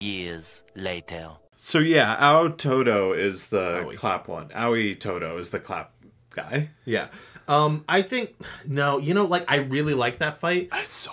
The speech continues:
Speaker 2: good.
Speaker 3: But the fight scene
Speaker 2: My
Speaker 3: with Yuji and
Speaker 2: brother.
Speaker 3: Nobara, it was so dynamic. It was like, like, it, the way the camera would swing back and forth, because, like, they were two separate fights that were also the same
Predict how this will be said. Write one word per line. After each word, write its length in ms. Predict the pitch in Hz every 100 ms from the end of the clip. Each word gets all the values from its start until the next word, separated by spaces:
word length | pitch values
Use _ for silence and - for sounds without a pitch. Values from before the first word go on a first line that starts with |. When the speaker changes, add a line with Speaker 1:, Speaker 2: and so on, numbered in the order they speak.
| -
Speaker 2:
good. 240 | - 120 127
Speaker 3:
But 320 | 160 - 123
the 140 | 143
fight 480 | 139 - - 180 180
scene 480 | - 185 175 170 165
Speaker 2:
My 380 | 104 107 180 196
Speaker 3:
with 100 | 156
Yuji 580 | 151 127 202 180 196 170
and 120 | 143
Speaker 2:
brother. 220 | 151 185
Speaker 3:
Nobara, 640 | 180 175 180 180 180 - -
it 140 | 165 170
was 240 | 170 -
so 300 | - 160 170
dynamic. 800 | 151 127 104 98 117 127 107 -
It 160 | 117 113
was 240 | 117 -
like, 300 | 123 117 - - _ _ -
like, 220 | 123 120
it, 180 | 139 127
the 60 | 135
way 240 | 143 165
the 100 | 170
camera 420 | - 131 139 139
would 160 | 120 -
swing 500 | - - 135 139 117
back 240 | 104 107
and 100 | 117
forth, 280 | - 123 113
because, 180 | 113 123
like, 160 | 123 -
they 100 | 143
were 160 | 147 135
two 300 | - 208 208
separate 440 | - 135 - -
fights 360 | - 120 127 123
that 160 | 120 110
were 100 | 123
also 400 | - 104 104 123
the 100 | 104
same 400 | 98 - 98 95